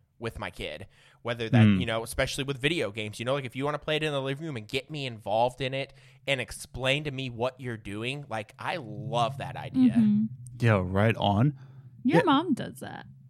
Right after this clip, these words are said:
Speaker 3: Or
Speaker 2: Yeah.
Speaker 3: your mom still does that as an, uh, with you as an adult.
Speaker 2: Yeah.
Speaker 3: Like, when
Speaker 1: That's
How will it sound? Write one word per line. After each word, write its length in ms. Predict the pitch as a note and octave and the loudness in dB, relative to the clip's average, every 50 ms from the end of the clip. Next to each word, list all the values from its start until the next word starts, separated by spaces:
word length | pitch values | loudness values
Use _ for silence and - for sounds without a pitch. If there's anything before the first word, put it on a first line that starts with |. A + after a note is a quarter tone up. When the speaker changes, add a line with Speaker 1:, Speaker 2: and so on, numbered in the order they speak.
| _ - _ - | _ -20 _ -6
Speaker 3:
Or 60 | - D#3+ | 0 4
Speaker 2:
Yeah. 300 | F3 G3+ F#3 C3 G#2+ B3+ | 6 8 8 8 8 6
Speaker 3:
your 100 | D#4 F4 | 6 6
mom 140 | G#4+ B4+ A4 | 4 4 4
still 240 | - - G4 G4+ | 4 4 6 6
does 200 | D#4 C#4+ C4+ A#3 | 6 6 6 6
that 300 | A#3 B3 A#3 A3+ - - - C4+ | 6 4 4 2 -2 -8 -4 -2
as 160 | C#4 C4 A#3 | 0 2 4
an, 140 | C4 A#3 A#3+ | 4 4 2
uh, 220 | A#3+ - - - - - - | 0 -2 -6 -8 -10 -8 -6
with 200 | B3+ B3+ A3 B3+ | -4 -2 0 0
you 100 | C4+ C4+ | 2 2
as 160 | B3+ B3 A3 | 2 2 4
an 100 | A#3 G#3+ | 4 2
adult. 400 | A3 G#3 G#3+ B3+ A3+ G#3+ - - _ _ _ _ _ - | 2 2 0 -2 -2 -4 -8 -12 _ _ _ _ _ 2
Speaker 2:
Yeah. 340 | D3 C#3+ C3+ A2+ G2+ G2 | 4 4 6 6 4 4
Speaker 3:
Like, 160 | - C#4+ C#4+ B3 | 2 0 0 0
when 160 | C#4+ C#4+ C#4 | 0 2 2
Speaker 1:
That's 180 | C#4 C#4 C#4 | 2 2 0